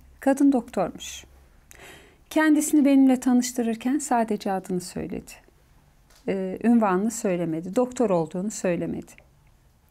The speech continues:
Şimdi kilisede sevdiğim samimi bir arkadaşım var. E, o zamanlar yeni olduğum için bilmiyordum. E, bir gün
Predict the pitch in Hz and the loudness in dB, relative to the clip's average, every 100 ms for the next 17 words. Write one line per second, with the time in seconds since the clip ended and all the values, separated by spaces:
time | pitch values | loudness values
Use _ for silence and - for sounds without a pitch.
0 | _ _ _ _ _ _ _ - - - | _ _ _ _ _ _ _ -20 -16 -6
1 | - 233 247 233 233 254 240 240 - 240 | 0 2 0 -4 -4 -2 0 0 2 0
2 | 220 240 233 - 220 214 214 208 196 196 | 2 2 2 2 2 2 2 2 0 -2
3 | 202 196 - 240 190 214 - - - - | -4 -4 -4 -2 0 -4 -6 -18 -20 -20
4 | - - - - 208 226 262 254 254 254 | -20 -20 -12 -2 0 2 2 2 4 6
5 | 254 262 247 269 269 254 240 226 226 339 | 6 6 6 6 4 4 4 2 2 4
6 | 277 233 175 156 160 - 277 - - - | 4 4 2 0 -4 -6 -6 -10 -20 -20
7 | - - - _ - 226 233 233 285 294 | -20 -20 -20 _ -4 0 2 2 2 4
8 | 311 392 | 2 2